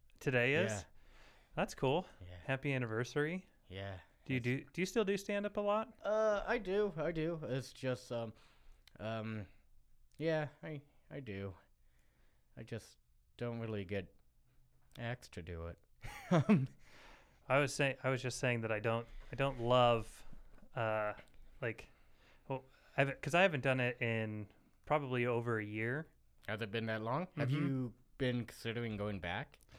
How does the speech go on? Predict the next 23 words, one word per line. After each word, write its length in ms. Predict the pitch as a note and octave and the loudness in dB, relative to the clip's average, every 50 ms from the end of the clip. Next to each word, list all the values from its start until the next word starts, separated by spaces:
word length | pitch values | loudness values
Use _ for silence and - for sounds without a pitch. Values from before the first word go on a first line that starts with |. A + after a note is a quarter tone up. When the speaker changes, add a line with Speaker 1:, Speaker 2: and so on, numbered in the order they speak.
| - - - - - | -20 -20 -20 -20 -4
Speaker 2:
Even 300 | - A#2+ B2 C#3 C3 A#2+ | -2 0 2 2 0 0
just 320 | G2 - B2+ B2 A#2+ - - - | 2 2 2 2 2 0 -2 -4
if 140 | A#2+ A#2 - - - - | -4 -4 -4 -10 -10 -4
it 100 | A2+ G#2+ | -2 -2
was 200 | G#2 G2+ G2+ - | 0 -2 -4 -6
just 280 | - - A#2+ A2 G#2 - | -6 -4 -4 -4 -4 -4
for 80 | - A2+ | -8 -8
one 240 | G2 G2 G#2 G#2 G#2 | -6 -4 -4 -4 -6
show, 400 | - - A2+ G#2 G#2 G#2+ G#2 - - - - - - - - | -6 -6 -4 -4 -2 -4 -4 -8 -12 -20 -20 -20 -20 -10 -8
maybe, 220 | A2+ G#2+ G#2 G2 | -6 -6 -4 -4
like, 220 | G2 G2 F#2+ D#2+ - | -4 -4 -6 -6 -8
do 140 | G2+ F#2 F#2 | -8 -8 -6
a 40 | |
show 260 | F2 - - G#2+ G2 F#2+ | -8 -8 -8 -6 -6 -6
or 60 | F#2+ | -8
two 180 | - - G2+ F#2+ | -8 -8 -8 -8
a 40 | F#2 | -6
year. 200 | F#2+ F#2 F#2+ F#2 | -6 -6 -6 -6
Have 120 | F#2 F2 | -8 -8
you 100 | F2+ E2+ | -10 -10
considered 440 | - - - - G#2 F#2+ F#2+ F#2+ E2 | -10 -12 -14 -12 -12 -10 -10 -10 -10
doing 240 | F2+ F2+ G2 G2+ G2 | -8 -8 -8 -8 -8
that? 160 | G3+ G#3 | -10 -10